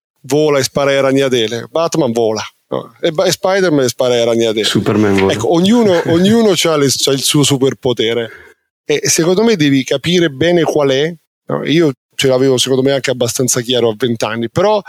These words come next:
Speaker 1: avevo paura che fosse, ecco, non in linea con un profilo lavorativo, perché io sono uno che, io sono, no, mi piace chiacchierare, divertirsi, eh, stare con le persone, e dice, "Vabbè, ma no, tu non lavori."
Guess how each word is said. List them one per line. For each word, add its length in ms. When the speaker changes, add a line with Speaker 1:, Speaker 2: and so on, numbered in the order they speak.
Speaker 1:
avevo 340
paura 380
che 120
fosse, 1040
ecco, 640
non 280
in 160
linea 380
con 160
un 80
profilo 380
lavorativo, 680
perché 220
io 100
sono 160
uno 160
che, 80
io 240
sono, 420
no, 400
mi 100
piace 420
chiacchierare, 480
divertirsi, 1040
eh, 100
stare 220
con 100
le 60
persone, 800
e 80
dice, 220
"Vabbè, 140
ma 220
no, 240
tu 140
non 140
lavori." 460